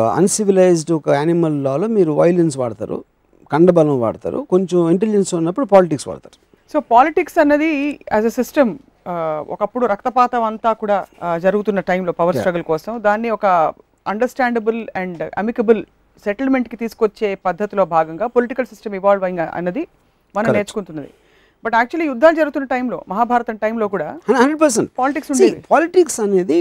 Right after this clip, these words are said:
Speaker 1: it is about using intelligence to create momentum. మీకు ఒక స్ట్రాటజీ, ఒక మెథడ్, ఒక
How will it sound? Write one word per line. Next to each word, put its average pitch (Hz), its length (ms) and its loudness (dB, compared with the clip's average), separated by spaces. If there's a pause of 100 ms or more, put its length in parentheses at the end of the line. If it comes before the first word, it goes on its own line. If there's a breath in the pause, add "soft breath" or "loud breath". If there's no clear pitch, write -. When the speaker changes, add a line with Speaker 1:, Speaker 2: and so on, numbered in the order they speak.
Speaker 1:
it 196 140 -14
is 233 160 -4
about 226 160 2 (260)
using 277 260 0 (140)
intelligence 208 680 2 (120)
to 202 80 -4 (800)
create 208 360 4
momentum. 185 300 0 (340)
మీకు 120 200 0
ఒక - 180 -4
స్ట్రాటజీ, 180 640 0 (160)
ఒక 143 100 -4 (100)
మెథడ్, 147 400 -2
ఒక 170 380 0